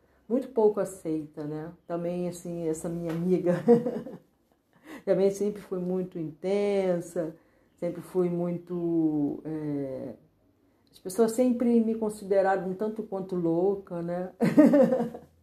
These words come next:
Então, meu cabelo caiu com cinco anos, né? E aí as pessoas, é, mas as pessoas me deixaram meio que em paz, sabe?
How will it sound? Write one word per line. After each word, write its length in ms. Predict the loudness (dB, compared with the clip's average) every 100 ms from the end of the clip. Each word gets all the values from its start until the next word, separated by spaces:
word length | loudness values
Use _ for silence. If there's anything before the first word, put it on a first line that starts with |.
| _ _ _ _ _ _ _ _ _ _ -8 -8 -6 -2
Então, 300 | -2 4 4
meu 160 | 4 2
cabelo 340 | 2 4 2
caiu 280 | 4 4 4
com 140 | 2
cinco 440 | -4 -10 -6 0 2
anos, 720 | 2 0 0 -2 -4 -6 -4
né? 280 | -4 -4 -8 _ _ _ _ _
E 140 | 4
aí 240 | 6 8 6
as 80 | 2
pessoas, 680 | -4 -4 0 2 0 -4
é, 160 | -2 0
mas 200 | 2 2
as 100 | 2
pessoas 300 | 0 0 0
me 100 | 2
deixaram 340 | 0 4 4 4
meio 220 | 2 2
que 100 | 2
em 140 | 0
paz, 540 | -2 -2 2 2 2 0
sabe? 640 | -2 0 0 0 -4 -4